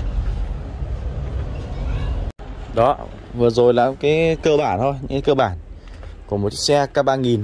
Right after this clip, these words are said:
đời hai nghìn không trăm lẻ chín. Đấy, và, à, cái không gian hiện tại nó không cho phép cho em có thể thử xe và chạy, à, và lổ máy thử xe được,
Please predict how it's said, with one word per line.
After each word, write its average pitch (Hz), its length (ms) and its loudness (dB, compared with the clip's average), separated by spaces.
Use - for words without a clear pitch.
đời 101 160 4
hai 127 140 4
nghìn 117 120 0
không 110 180 -2
trăm 120 160 4
lẻ 87 220 2
chín. 120 280 4
Đấy, 110 180 4
và, 120 220 8
à, 117 260 6
cái 151 80 4
không 165 160 6
gian 165 140 8
hiện 156 120 -2
tại 127 160 6
nó 147 160 0
không - 80 -2
cho 165 100 -4
phép 196 280 4
cho 139 60 0
em 151 320 0
có 180 100 -8
thể 110 100 2
thử 110 160 4
xe 151 320 2
và 104 180 0
chạy, 104 400 2
à, 98 80 6
và 104 100 -2
lổ 104 160 0
máy 92 180 -2
thử 135 100 -2
xe 127 220 2
được, 113 240 2